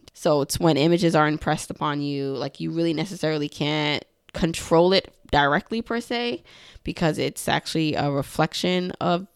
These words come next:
certain things that you already thought of, but that's part of one of the compartments in your mind. The other one is the conscious mind, and that is the human mind. That's the mind that we probably most relate to.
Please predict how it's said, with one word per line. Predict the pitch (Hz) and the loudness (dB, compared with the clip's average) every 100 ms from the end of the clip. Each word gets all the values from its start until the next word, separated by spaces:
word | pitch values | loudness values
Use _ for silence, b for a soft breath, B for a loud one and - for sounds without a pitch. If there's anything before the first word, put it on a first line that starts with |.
| _ | _
certain | - 185 180 190 | -2 0 0 0
things | 180 180 | -2 0
that | 170 | -2
you | - | -2
already | 156 156 151 | -2 -2 -4
thought | - 156 | -2 0
of, | 175 202 - B B B _ | 0 -2 -4 B B B _
but | 170 165 | 2 4
that's | 156 170 | 2 0
part | - - 151 - - | -2 0 0 0 -2
of | 156 156 | -2 2
one | 151 147 | 2 2
of | 147 | 0
the | |
compartments | - 156 143 107 143 | -2 0 0 -2 -6
in | 139 | -8
your | - | -8
mind. | 78 80 - - | -8 -10 -16 -8
The | 180 | -2
other | 196 220 | 0 0
one | 214 | -2
is | 196 | -2
the | - | -4
conscious | - - 233 233 - 175 - 139 | -8 -6 -6 -6 -6 -8 -10 -10
mind, | 131 113 - - _ _ _ | -10 -10 -14 -18 _ _ _
and | 160 165 165 160 160 - | -4 -2 0 0 -2 -2
that | 202 - | -2 -2
is | 320 | -4
the | - | -4
human | 185 - 226 190 | -6 -4 -2 0
mind. | 165 156 151 156 | 0 0 0 0
That's | 143 143 - | -2 -4 -6
the | - | -6
mind | 156 160 156 151 | -2 0 0 -2
that | - | -2
we | 156 151 | -4 -4
probably | 147 - 202 233 185 | -6 -2 -2 0 0
most | 170 - | -2 -2
relate | 151 151 - | -4 -4 -4
to. | - 180 | -6 -4